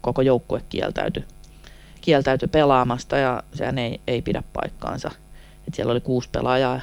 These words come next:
jotka kieltäytyi pelaamasta kokonaan. Ja sitten loput oli, oli sitten joko sitä, että voi pelata tai ihan sama mitä tapahtuu.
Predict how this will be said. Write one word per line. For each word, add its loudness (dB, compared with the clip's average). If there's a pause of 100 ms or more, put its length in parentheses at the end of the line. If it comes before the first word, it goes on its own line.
(120)
jotka -4
kieltäytyi -4
pelaamasta -4
kokonaan. 0 (680)
Ja 4
sitten -2
loput 0
oli, 2 (300)
oli -2
sitten -4 (400)
joko -2
sitä, -4
että -2
voi 0
pelata -2 (140)
tai 0 (200)
ihan -4
sama -4
mitä -2
tapahtuu. -2